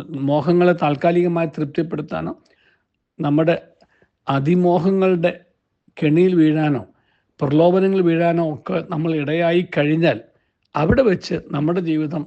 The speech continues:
നാം തന്നെ നരകമാക്കി തീർക്കുന്നതാണ് എന്ന് തിരിച്ചറിയുക. അതുകൊണ്ട് നമ്മുടെ സ്വർഗം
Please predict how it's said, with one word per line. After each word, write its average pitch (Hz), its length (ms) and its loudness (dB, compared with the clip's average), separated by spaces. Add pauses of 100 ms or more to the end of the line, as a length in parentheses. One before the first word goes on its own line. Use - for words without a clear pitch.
(120)
നാം 175 320 -4
തന്നെ 151 180 -4
നരകമാക്കി 160 720 -4
തീർക്കുന്നതാണ് 151 580 -8 (760)
എന്ന് 143 280 -2 (200)
തിരിച്ചറിയുക. 143 500 -4 (220)
അതുകൊണ്ട് 143 400 -4 (600)
നമ്മുടെ 135 280 0
സ്വർഗം 156 460 -2